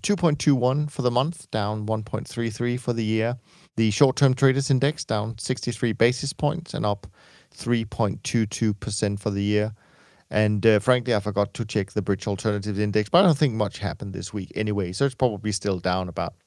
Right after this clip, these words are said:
two and a half percent or so for the month of June.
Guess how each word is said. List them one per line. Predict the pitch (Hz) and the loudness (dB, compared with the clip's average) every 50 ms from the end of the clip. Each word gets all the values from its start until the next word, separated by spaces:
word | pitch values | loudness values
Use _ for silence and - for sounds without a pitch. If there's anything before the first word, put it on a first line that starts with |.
| _ _ | _ _
two | - - 101 | -6 -4 -2
and | 90 90 | -2 -2
a | |
half | 92 92 90 - | -4 -6 -8 -10
percent | - - - 87 85 82 | -12 -12 -10 -10 -8 -8
or | - | -8
so | - - 82 90 87 - _ _ _ _ _ _ _ - | -6 -4 -4 -4 -4 -6 _ _ _ _ _ _ _ -8
for | 107 95 | -8 -6
the | 85 95 | -6 -6
month | 92 92 92 92 90 78 - - - - _ _ - 98 | -6 -4 -4 -6 -6 -8 -12 -16 -18 -20 _ _ -6 -4
of | 95 90 90 85 - - - - - _ _ | -4 -4 -6 -8 -14 -16 -20 -20 -20 _ _
June. | - - 104 117 131 131 123 90 82 78 78 82 | -12 -8 -6 -6 -6 -6 -8 -8 -10 -10 -12 -14